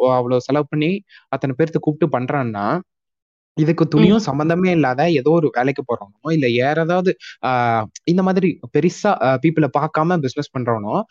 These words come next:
Speaker 1: இவன் இந்த மாதிரி பண்ணியிருக்கான், அதனால நானும் இந்த மாதிரி பண்ணணும் அப்படின்னு சொல்லி அதை இன்கார்பரேட் பண்ற அந்த இடத்துல தான் இது சிக்கலா போகுது.
Speaker 2: கரெக்ட். ம்.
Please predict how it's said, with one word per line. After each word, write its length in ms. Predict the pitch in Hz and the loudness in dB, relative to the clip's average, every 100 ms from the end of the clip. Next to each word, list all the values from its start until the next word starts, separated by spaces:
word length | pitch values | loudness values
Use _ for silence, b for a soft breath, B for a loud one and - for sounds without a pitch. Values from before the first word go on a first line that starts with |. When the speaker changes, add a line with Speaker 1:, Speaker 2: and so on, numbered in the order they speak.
| B B | B B
Speaker 1:
இவன் 320 | - 190 233 | -8 0 2
இந்த 140 | 214 175 | 2 2
மாதிரி 200 | 185 190 | 2 2
பண்ணியிருக்கான், 340 | 151 156 151 147 | 2 2 2 2
அதனால 320 | 156 196 208 | 2 2 2
நானும் 280 | 170 165 185 | 2 2 2
இந்த 140 | 156 | 2
மாதிரி 200 | 143 143 123 | 2 0 -2
பண்ணணும் 240 | 131 147 | 0 -2
அப்படின்னு 200 | 131 139 | 0 -2
சொல்லி 340 | - 117 123 175 | -2 -2 -2 0
அதை 240 | 135 127 | 0 0
இன்கார்பரேட் 520 | 170 226 226 214 185 | 0 2 2 2 2
பண்ற 220 | 160 151 | 0 2
அந்த 300 | 120 123 180 | 0 4 4
இடத்துல 240 | 185 190 196 | 4 2 2
தான் 200 | 180 208 | 4 2
இது 60 | |
சிக்கலா 320 | 180 147 151 147 | 0 2 2 2
போகுது. 340 | 131 123 113 - _ _ _ _ _ - | 2 0 -4 -14 _ _ _ _ _ -2
Speaker 2:
கரெக்ட். 380 | 208 185 - - | -2 -2 -10 -10
ம். 260 | 190 175 | -10 -10